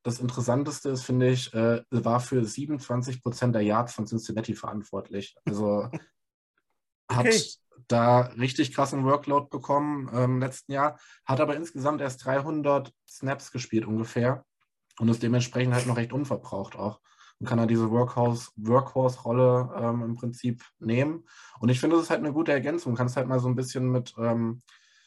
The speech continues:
Speaker 1: mit Michael Carter kannst du halt eben dann Outside, äh, bespielen, mit Jerome Ford dann immer wieder Short-Yardage-Situationen und mit, und beide, also Jerome Ford kann auch Bäll-, Bälle fangen, hatte, glaub ich, auch für zweihundertzwanzig Yards Bälle gefangen, war jetzt nicht sein Premium,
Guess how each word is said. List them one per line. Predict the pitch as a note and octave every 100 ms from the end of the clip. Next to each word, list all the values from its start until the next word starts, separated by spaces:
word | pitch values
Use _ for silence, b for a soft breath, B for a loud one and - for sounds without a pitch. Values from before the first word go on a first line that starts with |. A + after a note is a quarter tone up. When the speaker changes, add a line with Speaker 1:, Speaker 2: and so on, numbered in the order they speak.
| b
Speaker 1:
mit | A#2+
Michael | A#2 B2 A#2
Carter | - B2+ C3 B2+
kannst | C3 B2+
du | B2+
halt | A#2+
eben | B2 A#2+
dann | A#2+
Outside, | A#2 C3+ - B2+ B2 -
äh, | A2+ A#2+ A#2
bespielen, | B2+ - B2+ B2 A#2+ B2 A#2
mit | G#2+ G#2+
Jerome | - A2+
Ford | A#2 B2+ B2+
dann | B2+
immer | A#2 A2+
wieder | A2+ A#2
Short-Yardage-Situationen | B2 B2 - A#2 A#2 - - A2+ G#2+ - A#2 A#2 A#2+ A#2+ B B B B
und | B2+ B2+
mit, | A#2+ -
und | - B2+
beide, | B2 C3+ D#3 D#3
also | A#2+ A#2+
Jerome | - B2 A#2+
Ford | C3+ C#3
kann | -
auch | A#2+ A#2
Bäll-, | A#2+ B2+
Bälle | - B2+ C3+
fangen, | C3+ C3+ B2+
hatte, | B2 A2
glaub | A#2
ich, | A2+
auch | A#2
für | B2
zweihundertzwanzig | B2 A#2+ A#2+ A#2 A#2+ A#2+ A#2+
Yards | A#2+ -
Bälle | - B2
gefangen, | B2 B2 A#2 A2
war |
jetzt | A#2 A#2+
nicht | B2+
sein | B2 A#2+ A2
Premium, | - B2+ C#3 C3+ C3+ C3+